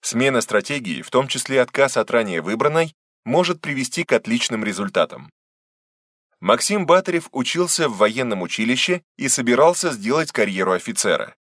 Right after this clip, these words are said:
Ему оставался всего год до выпуска, и как раз в это время выходил на пенсию его отец.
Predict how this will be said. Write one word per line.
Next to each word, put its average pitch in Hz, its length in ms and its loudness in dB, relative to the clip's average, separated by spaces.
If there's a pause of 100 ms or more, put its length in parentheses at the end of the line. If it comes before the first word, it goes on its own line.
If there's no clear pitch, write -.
(400)
Ему 143 340 2
оставался 170 580 2
всего 131 320 -2
год 123 240 0
до 95 120 4
выпуска, 170 540 -2 (380)
и 143 100 -4
как 165 220 2
раз 175 240 0
в 139 60 -4
это 139 220 0
время 156 360 -2
выходил 123 400 -2
на 92 160 0
пенсию 147 500 -4
его 85 280 0
отец. - 460 -4